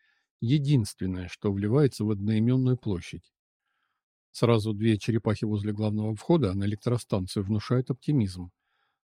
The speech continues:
Сван торопливо выбрался наружу. С другой стороны из кабины на асфальт спрыгнул сержант Ниюлин. Сзади затопали остальные солдаты охранной дивизии. Не так давно на ветровой площади развернулось грандиозное сражение.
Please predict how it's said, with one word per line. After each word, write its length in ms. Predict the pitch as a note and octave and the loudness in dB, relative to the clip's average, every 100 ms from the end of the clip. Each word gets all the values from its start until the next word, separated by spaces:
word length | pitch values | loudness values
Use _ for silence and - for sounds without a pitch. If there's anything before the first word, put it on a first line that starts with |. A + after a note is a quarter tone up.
| _ - | _ -16
Сван 480 | - G#2+ A2 A2+ | -2 2 2 2
торопливо 520 | G#2 A#2 A2+ - A#2 A2 | 0 0 0 2 0 2
выбрался 520 | A#2 G#2+ A2 A2+ A#2 | 0 0 -6 -4 0
наружу. 560 | A#2+ C3 F#2 D#2+ D#2+ _ _ _ _ _ _ _ _ - | 2 0 -2 -6 -20 _ _ _ _ _ _ _ _ -2
С 180 | G#2+ F#2+ | 0 0
другой 340 | G#2 G#2 D#3 | 0 4 2
стороны 480 | - B2 A2+ B2 D3 | 2 0 2 4 2
из 100 | A#2 | 2
кабины 440 | A#2 G2+ C3 C3+ | 0 2 2 2
на 140 | A#2+ A#2 | 2 0
асфальт 420 | - B2+ C3+ - | 0 2 2 0
спрыгнул 500 | - - B2+ B2+ B2+ | -10 -4 -2 0 0
сержант 480 | - A2+ B2+ B2 - | 0 0 2 0 0
Ниюлин. 480 | C#3+ A2+ E2+ E2 - _ _ _ _ | 2 2 -2 -8 -16 _ _ _ _
Сзади 480 | F#2 F#2 F#2 A#2 D3 | -4 -4 2 2 2
затопали 480 | C3+ B2 C3 - C3+ | 2 0 0 2 2
остальные 480 | - D3+ C#3 A2 F#2 | 2 2 4 2 2
солдаты 460 | A2+ G#2+ C3 A#2+ | -2 0 0 0
охранной 440 | G#2+ - G#2+ A2 G#2+ | -2 0 0 0 -2
дивизии. 560 | A2 G2+ E2 E2+ F2 _ _ _ _ _ _ _ _ - | -4 -4 -6 -10 -14 _ _ _ _ _ _ _ _ -2
Не 200 | G2+ G#2+ | 0 2
так 240 | C3+ B2 | 2 2
давно 360 | A#2 A#2+ D3 C3+ | 2 2 2 2
на 100 | G#2 | 0
ветровой 420 | G2+ A#2 A#2+ A#2 | -2 -2 0 0
площади 460 | C#3 C#3+ - G2 | 0 -2 -2 -4
развернулось 720 | G2 G#2 G2+ B2 B2+ C#3+ B2+ G#2 | -2 -2 0 0 2 2 2 0
грандиозное 720 | A#2 B2 A2+ C3+ C3 C3 B2 | 0 2 4 2 2 2 0
сражение. 720 | - C3 B2+ A2+ D#2+ E2 F2+ | 0 -2 0 -2 -4 -10 -20